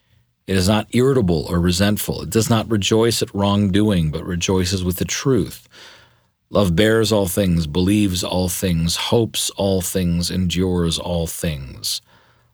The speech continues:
Love never ends. And then verse thirteen, he concludes the chapter, "So now faith, hope, and love abide,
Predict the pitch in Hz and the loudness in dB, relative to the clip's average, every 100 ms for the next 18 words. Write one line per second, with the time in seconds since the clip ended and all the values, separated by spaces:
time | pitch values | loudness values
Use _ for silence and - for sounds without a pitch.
0 | _ 95 92 71 69 - - _ _ _ | _ 0 0 0 -6 -10 -14 _ _ _
1 | _ _ _ _ _ _ - 80 76 80 | _ _ _ _ _ _ -6 -2 -2 0
2 | 78 57 - - - - - _ _ _ | -2 -4 -6 -6 -6 -8 -14 _ _ _
3 | _ _ _ _ _ _ _ - 85 78 | _ _ _ _ _ _ _ -2 0 0
4 | 80 85 - 90 85 - 101 98 87 78 | 0 -2 0 0 0 0 0 2 2 0
5 | 76 - _ - 85 85 78 113 117 107 | -4 -10 _ -8 -4 -2 -2 2 2 2
6 | 90 - - 65 - 78 76 80 - - | -2 -2 -4 -8 -8 -6 -6 -8 -16 -20
7 | _ _ _ _ _ _ - - 98 92 | _ _ _ _ _ _ -10 0 2 4
8 | 90 - 104 98 90 - 98 90 90 82 | 2 2 2 2 -2 -4 0 0 0 0
9 | 85 85 82 76 90 92 73 - | 2 2 0 0 0 0 -4 -8